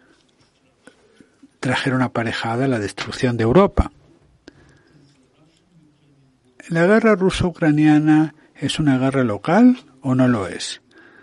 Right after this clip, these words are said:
¿Es el comienzo, quizás, de la Tercera Guerra Mundial? Pues yo creo que esta es una cuestión que debemos plantearnos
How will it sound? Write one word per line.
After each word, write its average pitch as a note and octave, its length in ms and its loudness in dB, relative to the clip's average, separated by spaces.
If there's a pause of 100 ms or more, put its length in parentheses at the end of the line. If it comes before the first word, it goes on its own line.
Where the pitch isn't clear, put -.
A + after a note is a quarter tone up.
(380)
¿Es C#3 220 -2
el D3 120 0
comienzo, B2+ 520 0
quizás, A#2+ 680 -4 (680)
de C#3 260 -6
la A#2 180 -4
Tercera A#2 560 -6
Guerra G#2+ 240 -8
Mundial? F#2+ 460 -14 (1080)
Pues D#3+ 160 0
yo A3 160 2
creo F#3 500 -2 (540)
que D#3+ 120 -2
esta D#3 200 -2
es - 160 -4
una D#3+ 140 0
cuestión C#3+ 720 0 (640)
que E3 180 2
debemos D3+ 460 2
plantearnos A#2+ 1120 -2